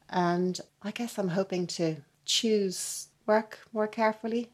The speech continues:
to honour the relationships that have the, those orchestras that did reach out and support me.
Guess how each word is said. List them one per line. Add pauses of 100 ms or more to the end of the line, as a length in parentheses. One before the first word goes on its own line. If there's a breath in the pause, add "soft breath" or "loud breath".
(120)
to
honour
the
relationships
that
have (320)
the,
those
orchestras
that
did (300)
reach
out
and
support
me.